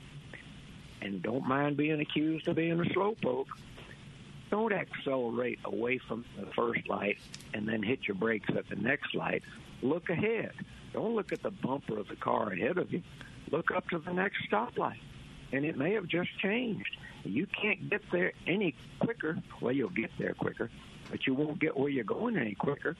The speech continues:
by driving the speed limit right up to the point where you have to hit your brakes. Just ease along. People will pass you,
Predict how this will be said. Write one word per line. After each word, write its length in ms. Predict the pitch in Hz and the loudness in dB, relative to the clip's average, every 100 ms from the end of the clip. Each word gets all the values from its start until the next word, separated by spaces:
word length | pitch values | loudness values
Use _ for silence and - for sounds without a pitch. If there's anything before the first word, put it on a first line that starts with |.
| - - - | -8 -14 -6
by 180 | 120 113 | 0 2
driving 500 | 107 131 139 120 117 - - - | 2 2 2 2 -2 -4 -8 -2
the 80 | 104 | -2
speed 280 | - 143 196 | 2 2 4
limit 320 | 123 117 - | 2 2 2
right 220 | 110 127 | 4 4
up 140 | 123 - | 2 0
to 80 | 117 | 0
the 100 | 107 | 4
point 320 | - 123 113 | 4 4 0
where 100 | 113 | 0
you 140 | 110 104 | 2 0
have 200 | 117 110 | -2 -2
to 60 | |
hit 180 | - 123 - | -4 -2 -2
your 80 | - | 2
brakes. 280 | 180 - - - - - - - - - - | 2 2 -4 -14 -14 -16 -16 -16 -16 -16 -4
Just 240 | - 226 240 | 0 0 -2
ease 400 | - 110 143 220 | -2 0 2 2
along. 460 | 214 214 214 165 123 - - - - | 0 2 2 2 0 -6 -14 -14 -4
People 260 | 113 - 135 | -4 -2 0
will 160 | 147 | 2
pass 380 | 156 - 117 131 - | 6 6 6 2 0
you, 160 | 139 | -2